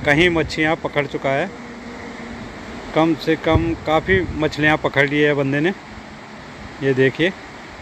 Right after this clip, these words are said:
और इतनी ठंड में किस तरह से मछलियाँ पकड़ी जाती हैं, ये आप देख रहे होंगे। ये देखिए दोस्तों, ये कम से कम दस बारह मछलियाँ,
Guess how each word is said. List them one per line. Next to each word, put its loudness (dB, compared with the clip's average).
और 2
इतनी 4
ठंड 2
में 4
किस -4
तरह 4
से -4
मछलियाँ 6
पकड़ी 0
जाती 2
हैं, 0
ये 4
आप 6
देख 2
रहे 4
होंगे। 0
ये 4
देखिए 2
दोस्तों, 0
ये 6
कम 2
से -4
कम 0
दस 0
बारह 4
मछलियाँ, -2